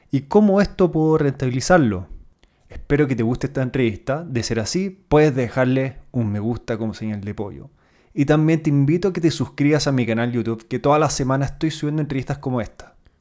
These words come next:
Por último, te quiero dejar invitado a que conozcas mi plataforma de cursos para emprendedores, emprendedorchile punto c l.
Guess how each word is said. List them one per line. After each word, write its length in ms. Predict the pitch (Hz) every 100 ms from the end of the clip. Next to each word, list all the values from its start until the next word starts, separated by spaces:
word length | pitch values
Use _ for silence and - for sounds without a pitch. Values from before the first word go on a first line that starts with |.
| _
Por 160 | 110 113
último, 420 | 139 156 175 190
te 160 | - 113
quiero 160 | 123
dejar 220 | 120 120
invitado 400 | 110 107 107 113
a 40 | 120
que 120 | 110
conozcas 340 | 110 110 -
mi 180 | 110 113
plataforma 600 | 110 113 104 - 107 104
de 160 | 101 -
cursos 320 | 127 117 113
para 200 | - 110
emprendedores, 920 | 107 - 107 113 135 180 175 - - _
emprendedorchile 1400 | 120 110 110 110 110 110 113 127 - _ - 170 170 170
punto 460 | - 143 139 143
c 160 | 131 -
l. 240 | - -